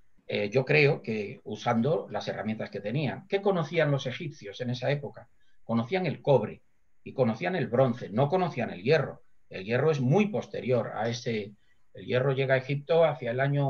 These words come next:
ochocientos antes de Cristo, salvo una excepción notabilísima, que es una espada de hierro que se encontró en la tumba de Tutankamón. Que la pueden ver en el Museo del Cairo. Una espada de hierro. ¿De dónde venía ese hierro?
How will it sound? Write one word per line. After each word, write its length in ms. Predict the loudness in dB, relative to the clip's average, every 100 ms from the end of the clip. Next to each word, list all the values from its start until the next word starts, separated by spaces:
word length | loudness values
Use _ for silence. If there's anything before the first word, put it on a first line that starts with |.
| -2 -6
ochocientos 960 | -12 -12 -10 -2 -2 -2 -6 -6 -10 -12 -10
antes 300 | -8 -8 -8
de 100 | -6
Cristo, 380 | -6 -6 -8 -20 -20 -20 -20
salvo 800 | 0 6 6 6 4 2 0 -10 _ _ _ -20 -20 -6
una 280 | 0 2
excepción 640 | 0 0 -4 -2 -4 -2 0
notabilísima, 920 | 2 2 0 0 -2 -4 -8 -10 -10
que 200 | -2 -2
es 180 | -2 -4
una 220 | -2 0
espada 480 | 0 -2 0 2 2
de 140 | 0 0
hierro 540 | 4 4 4 -2 -8 _ _
que 100 | -4
se 120 | 0
encontró 500 | 0 0 -2 2 2
en 60 | 2
la 160 | 0
tumba 240 | 0 0 2
de 80 |
Tutankamón. 720 | 2 -2 -4 2 2 2 -4 -14 _ _ _ _ _ _ _
Que 240 | -12 -12 -12
la 160 | -12 -4
pueden 300 | -2 0 4
ver 160 | 4
en 80 | 4
el 100 | 2
Museo 240 | 0 0
del 160 | -2 -2
Cairo. 320 | 0 0 -4 -12 -20 -20 -8
Una 220 | -2 0
espada 380 | 0 0 0 2
de 140 | 0 -2
hierro. 360 | -4 -4 -4
¿De 100 | -4
dónde 260 | -4 -2 0
venía 280 | 0 0 -2
ese 200 | -4 -2
hierro? 380 | 0 -2 -6